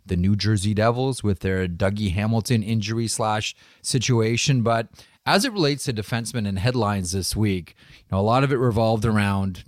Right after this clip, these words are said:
Brad Treliving, general manager of the Maple Leafs, making it official. John Klingberg will not play this season, so his money stays on L T I R. Follow us through the dominoes after that.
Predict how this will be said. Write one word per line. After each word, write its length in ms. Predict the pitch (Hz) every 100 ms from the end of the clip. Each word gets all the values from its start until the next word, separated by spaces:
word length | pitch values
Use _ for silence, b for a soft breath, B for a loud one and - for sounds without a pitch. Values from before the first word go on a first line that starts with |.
| _
Brad 420 | 107 - 117 113
Treliving, 480 | - 117 107 104 101
general 300 | 95 110 110
manager 320 | 104 104 104
of 40 |
the 60 | 98
Maple 280 | 95 101 98
Leafs, 200 | 101 -
making 320 | 107 113 135
it 80 | 117
official. 540 | - 104 - 104 95 B B B
John 320 | - 117 117
Klingberg 580 | - 113 104 101 104 95
will 180 | 110 95
not 420 | 95 104 - -
play 460 | - 104 101 101
this 280 | 98 98 - -
season, 560 | - 160 147 135 127
so 240 | 120 - 104
his 180 | 104 90
money 400 | 113 113 110 101 b b b
stays 440 | - 117 110 104
on 320 | 101 98 98 -
L 240 | 117 110 107
T 360 | - 104 101
I 300 | 104 98 95 98
R. 420 | - 92 85 80
Follow 480 | - - 127 160 170
us 160 | 160 -
through 240 | 135 131
the 120 | 110
dominoes 600 | 101 101 101 92 87 87
after 300 | 87 82 -
that. 480 | 78 76 58 - -